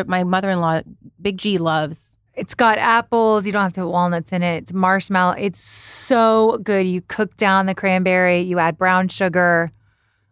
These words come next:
Speaker 2: It is
Speaker 1: But I just,
Speaker 2: so
Speaker 1: I
Speaker 2: good.
Speaker 1: love, there's something about Thanksgiving
Speaker 2: I
Speaker 1: that
Speaker 2: know.
Speaker 1: I cannot wait. The idea of everybody in our home.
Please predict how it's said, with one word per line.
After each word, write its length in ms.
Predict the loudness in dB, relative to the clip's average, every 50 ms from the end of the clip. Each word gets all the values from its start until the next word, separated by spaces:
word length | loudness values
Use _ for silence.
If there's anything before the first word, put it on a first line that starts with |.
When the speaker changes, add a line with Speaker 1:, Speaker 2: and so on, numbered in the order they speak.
| _ _ -4
Speaker 2:
It 100 | -2 -2
is 300 | 0 0 -2 -4 -6 -12 -18 -20 _ _ _ _ _ -16 -12 -8 -4 -2
Speaker 1:
But 80 | 0 0
I 20 |
just, 100 | 2 2
Speaker 2:
so 220 | 2 4 4 4
Speaker 1:
I 40 | 2
Speaker 2:
good. 220 | 2 2 2 2 2
Speaker 1:
love, 180 | 0 0 -2 -4
there's 120 | -6 -4
something 200 | -2 0 0 0
about 320 | 0 0 -2 -2 -4 -4 -4
Thanksgiving 500 | -4 -6 -6 -6 -6 -6 -4 -2 0 2
Speaker 2:
I 120 | 2 2 4
Speaker 1:
that 80 | 4
Speaker 2:
know. 40 | 2 2 2 0
Speaker 1:
I 60 | -2 -4
cannot 460 | -6 -8 -6 -4 -2 -2 -2 -4 -6
wait. 360 | -6 -4 -4 -2 -2 -4 -4 -6 -12 -12 -12
The 100 | -8 -4
idea 480 | -4 -4 -4 -4 -4 -2 0 0 0 -2
of 80 | -4 -4
everybody 460 | -6 -6 -6 -4 -4 -4 -2 -2 -2
in 60 | -2
our 140 | -2 -4 -4
home. 560 | -4 -4 -2 -2 0 0 0 -2 -2 -4 -6